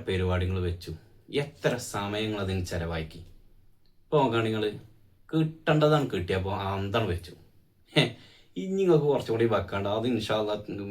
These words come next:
വരും, വഴിക്ക് വഴിയെ വരുന്നുണ്ട്. എന്നിട്ട് നിങ്ങളിങ്ങനെ ഇതായിട്ട് ഇങ്ങനെ നടക്കേനു, ഊര്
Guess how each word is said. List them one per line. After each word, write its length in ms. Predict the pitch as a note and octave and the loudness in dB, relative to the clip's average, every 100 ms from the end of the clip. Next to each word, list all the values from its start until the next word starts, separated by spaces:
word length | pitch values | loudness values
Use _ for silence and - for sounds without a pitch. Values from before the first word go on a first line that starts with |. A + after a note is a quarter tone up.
| G2+ | -2
വരും, 360 | F#2+ F2+ F2+ - - _ | 0 0 -4 -10 -20 _
വഴിക്ക് 360 | G#2+ G#2+ G#2+ B2 | -2 -2 0 4
വഴിയെ 200 | A#2+ A#2+ | 4 4
വരുന്നുണ്ട്. 420 | G2 F2 E2+ D#2+ - - - _ _ _ - _ _ _ | 0 0 -2 -4 -8 -16 -20 _ _ _ -20 _ _ _
എന്നിട്ട് 380 | B2+ B2 B2+ B2 | -10 -6 -6 -2
നിങ്ങളിങ്ങനെ 840 | A2+ A2 A#2 A#2 G2+ F#2+ F#2 D#2+ - - - - _ - _ _ - A#2+ | -2 2 4 4 2 -2 -4 -6 -10 -20 -20 -20 _ -20 _ _ -14 -10
ഇതായിട്ട് 420 | A#2 B2 G2+ F#2 | 0 2 2 0
ഇങ്ങനെ 180 | G2 F#2+ | -2 0
നടക്കേനു, 680 | F2 E2+ D#2 - F#2 E2+ | 0 -2 -6 -8 -6 -4
ഊര് 480 | E2+ F2+ G#2 A2+ A#2 | -4 -4 -2 0 0